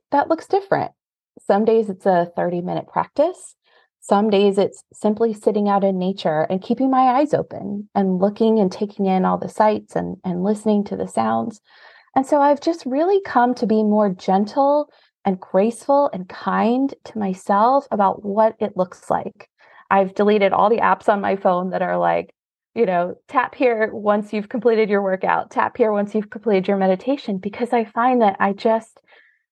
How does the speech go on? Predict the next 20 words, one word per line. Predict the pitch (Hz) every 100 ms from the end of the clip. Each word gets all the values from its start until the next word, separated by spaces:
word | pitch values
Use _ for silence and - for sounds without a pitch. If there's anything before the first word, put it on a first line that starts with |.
| _ -
it | -
created | - 226 240 240
a | 214
perfectionism | 208 202 196 190 - 185 185 185 190 185 - _ -
in | 196 185
me | 175 175
that | 190 180 -
wasn't | 190 185 196 202 202 -
helpful. | - 202 196 - 196 175 180 202 - _ _ _ _ _ _ _ -
I | 233 262 240
also | 233 370 - 240
love | 175 160 165 180 _ _ _ _
to | -
incorporate | 233 214 - 247 247 196 180 -
energetic | 196 226 214 196 175
cleansing | - 185 180 185 240 262 269 - _ _ -
already | 208 220 240 226 214 -
into | 202 196
my | 185
routine. | 170 170 - - - 208